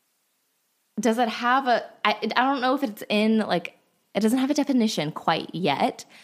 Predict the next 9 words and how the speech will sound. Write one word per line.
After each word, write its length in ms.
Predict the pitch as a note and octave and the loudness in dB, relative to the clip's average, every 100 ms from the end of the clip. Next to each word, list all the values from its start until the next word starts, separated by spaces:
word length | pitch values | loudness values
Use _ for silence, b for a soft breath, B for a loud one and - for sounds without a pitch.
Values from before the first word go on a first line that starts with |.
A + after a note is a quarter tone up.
| B - | B -8
but 120 | G3 | -2
purity 340 | - G4 G4+ | 2 4 4
culture 640 | F#4+ D4+ C#4 C4+ A#3 A3+ - | 2 0 0 2 4 4 2
is, 760 | F3 D#3+ D#3+ E3+ C4 D4 D4 - B B B B _ _ _ - | -2 0 0 0 0 -2 -4 -14 B B B B _ _ _ 0
uh, 320 | G3 F#3 F3+ - | 4 4 2 -2
um, 360 | G#3 G3+ G3 G3+ | -2 0 0 0
in 260 | - A#3+ | 0 0
church, 840 | A#3 - C#4+ A#3+ G3+ D4 - - - - | -2 -6 -6 -4 -2 -4 -6 -8 -10 -6
uh, 260 | G3 F#3 | -2 -2